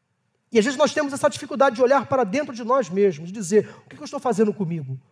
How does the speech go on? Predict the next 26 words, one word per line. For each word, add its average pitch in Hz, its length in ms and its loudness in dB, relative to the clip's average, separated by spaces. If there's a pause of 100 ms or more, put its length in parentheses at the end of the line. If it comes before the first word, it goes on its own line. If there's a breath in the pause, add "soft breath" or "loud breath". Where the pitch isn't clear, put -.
(120)
Olha 294 140 4
quanto 294 220 -6
tempo 277 240 -4
perdido. 170 520 -4 (1400)
Quantas 311 280 0
lutas 269 300 0
desnecessárias. 247 1040 -2 (1000)
Quanto 339 240 2
choro, 320 380 2
às 208 160 4
vezes, 233 600 -6 (760)
sem 339 200 -2
necessidade. 254 800 -2 (180 loud breath)
Quanto 370 220 2
sofrimento 285 720 0
desnecessário." 254 680 0 (180 loud breath)
A 277 100 4
vida 339 200 0
é 294 40 0
muito 330 260 -4
curta - 760 0
para 262 140 0
a - 20 4
gente, 269 340 -6
às 226 160 -2
vezes, 254 760 -6